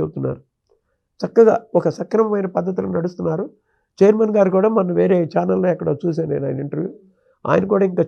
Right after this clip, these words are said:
చాలా, ఆ, దీన్ని సమూలమైన మార్పులు చేసి, ఆ, భక్తులకి స-, మంచి సౌకర్యాలు ఏర్పడదాం అనుకుంటున్నారు అనమాట.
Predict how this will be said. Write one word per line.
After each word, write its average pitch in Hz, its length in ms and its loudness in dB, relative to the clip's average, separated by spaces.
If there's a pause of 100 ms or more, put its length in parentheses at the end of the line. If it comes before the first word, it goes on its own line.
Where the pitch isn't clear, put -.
చాలా, 208 440 4 (360)
ఆ, 160 200 0
దీన్ని 156 420 -2 (300)
సమూలమైన 196 560 0
మార్పులు 170 400 -2
చేసి, 160 400 -4 (600)
ఆ, 160 100 0 (280)
భక్తులకి 170 520 -2
స-, - 320 -10 (180)
మంచి 185 240 -4
సౌకర్యాలు 190 520 0
ఏర్పడదాం 165 440 -2
అనుకుంటున్నారు 143 540 -6
అనమాట. - 340 -10